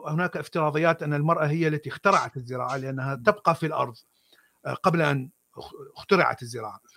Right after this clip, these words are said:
آه، طبعًا بس هذا حكي كله افتراض. الشيء ال-،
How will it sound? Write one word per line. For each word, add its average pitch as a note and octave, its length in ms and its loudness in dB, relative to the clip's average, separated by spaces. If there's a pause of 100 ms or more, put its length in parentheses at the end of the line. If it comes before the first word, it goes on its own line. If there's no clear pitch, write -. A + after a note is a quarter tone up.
(500)
آه، D#3+ 260 4
طبعًا A#3 320 0
بس A3 240 -2
هذا C4 140 4
حكي A3 400 -4
كله G3+ 440 4
افتراض. C3+ 460 -4 (600)
الشيء B3+ 380 6
ال-، G#3 160 2